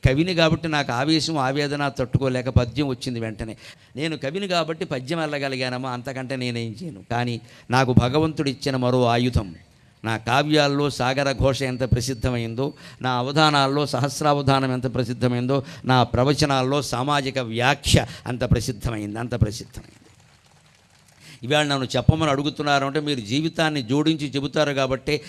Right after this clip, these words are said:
మీ ప్రవచనాలంటే మాకు ఇష్టమండి అన్నారు. చాలామంది ఇవాళ యువతరం సహా మాట్లాడుతున్న మాట ఏమిటంటే,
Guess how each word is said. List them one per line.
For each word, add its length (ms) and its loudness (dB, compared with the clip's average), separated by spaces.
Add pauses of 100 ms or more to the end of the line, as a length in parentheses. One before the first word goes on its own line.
(140)
మీ 80 2
ప్రవచనాలంటే 800 0
మాకు 260 -2
ఇష్టమండి 560 -2
అన్నారు. 380 -12
చాలామంది 520 2
ఇవాళ 340 4 (240)
యువతరం 500 2
సహా 260 2
మాట్లాడుతున్న 640 -2
మాట 320 -6
ఏమిటంటే, 480 -10